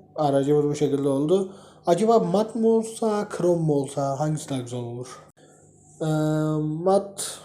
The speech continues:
ya mat değil de krom yapalım en iyisi biz ya. Krom daha güzel olur. Oo, bak bu güzel oldu ha. O bunlar da iyi oldu lan. Tamam lan, bu on numara oldu ha. Tamamdır. Tamam, tamam, tamam. Hemen dorseyi de alalım. Dorseyi de yapalım arkadaşlar.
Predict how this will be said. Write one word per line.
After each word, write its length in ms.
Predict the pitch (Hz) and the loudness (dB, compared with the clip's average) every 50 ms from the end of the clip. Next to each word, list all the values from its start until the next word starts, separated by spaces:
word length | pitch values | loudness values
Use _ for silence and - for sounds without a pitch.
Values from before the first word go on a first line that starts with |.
| - - - - - | -20 -20 -20 -2 2
ya 180 | 190 190 180 | 4 4 4
mat 320 | 170 175 185 180 175 180 - | 4 4 2 2 2 4 6
değil 180 | 196 180 160 | 6 6 6
de 120 | 139 131 - | 4 0 -4
krom 320 | - - 165 175 165 147 | -2 2 4 4 4 4
yapalım 360 | 143 127 - 139 131 131 131 | 0 -2 -2 -2 -2 -2 -4
en 100 | 123 123 | -4 -6
iyisi 280 | 127 123 123 - 131 123 | -6 -8 -8 -10 -10 -12
biz 120 | 120 120 | -10 -8
ya. 180 | 123 123 123 123 | -8 -8 -8 -8
Krom 300 | - 160 165 160 156 151 | 0 2 2 2 4 4
daha 120 | 151 147 | 2 2
güzel 240 | 143 131 123 127 120 | 2 0 -2 -6 -6
olur. 200 | 120 117 117 120 117 | -6 -8 -10 -10 -6
Oo, 640 | 131 139 139 143 143 143 143 139 135 135 131 127 127 | -2 2 2 4 4 4 2 0 0 0 0 0 0
bak 220 | 147 147 147 - | 0 0 0 -2
bu 80 | 156 143 | -4 -4
güzel 200 | 139 135 147 160 | 0 2 4 4
oldu 260 | 165 165 151 - 135 | 4 4 4 4 2
ha. 300 | 139 139 131 127 123 120 - - _ - _ _ | 2 2 0 -2 -8 -12 -14 -20 _ -20 _ _
O 180 | - 151 151 147 | 2 2 2 2
bunlar 300 | 147 156 170 180 185 190 | 2 6 6 6 6 6
da 60 | 220 | 4
iyi 120 | 226 226 214 | 4 4 2
oldu 240 | 196 170 156 151 | 2 2 2 0
lan. 180 | 165 175 202 214 - - - - - - _ - - _ _ - - - - - - - | 0 -2 -2 -6 -8 -14 -20 -20 -20 -20 _ -20 -20 _ _ -20 -20 -20 -20 -20 -20 -6
Tamam 400 | - 147 147 151 175 185 185 180 | 0 2 6 6 6 6 6 6
lan, 220 | 180 185 180 170 165 | 4 4 2 2 0
bu 220 | 165 170 180 185 | 2 4 6 6
on 140 | 185 180 175 | 6 4 2
numara 260 | 165 165 165 165 165 | 2 2 2 4 4
oldu 260 | 170 165 151 139 143 | 4 4 4 4 2
ha. 420 | 143 147 143 143 139 131 123 120 123 - | 2 2 0 0 -2 -4 -6 -8 -8 -2
Tamamdır. 1000 | - 156 151 156 160 160 156 147 143 143 139 135 131 131 127 127 123 123 - - - | 0 2 4 4 2 2 2 0 0 0 2 2 0 0 -2 -4 -6 -8 -10 -12 -6
Tamam, 300 | - 139 143 147 143 139 | -2 0 0 0 0 0
tamam, 300 | 131 143 139 139 139 131 | -2 -2 0 0 -2 -2
tamam. 240 | - 139 135 135 131 - - - - - - | -2 -2 -2 -2 -4 -8 -16 -20 -20 -12 -6
Hemen 260 | - 165 185 185 180 180 | 2 6 6 6 8 8
dorseyi 360 | 180 180 180 - 185 180 175 | 8 6 6 4 4 4 6
de 60 | 180 | 4
alalım. 380 | 170 160 165 165 175 175 170 160 | 4 4 2 2 0 0 0 0
Dorseyi 380 | 170 165 - - - 165 165 | 0 0 0 -2 -2 -2 0
de 40 | 160 | 0
yapalım 340 | 156 143 139 - 151 139 139 | 0 -2 -2 -4 -8 -6 -6
arkadaşlar. 600 | 139 131 - - 143 143 139 - - 175 180 | -8 -8 -6 -6 -6 -6 -6 -6 -6 -8 -8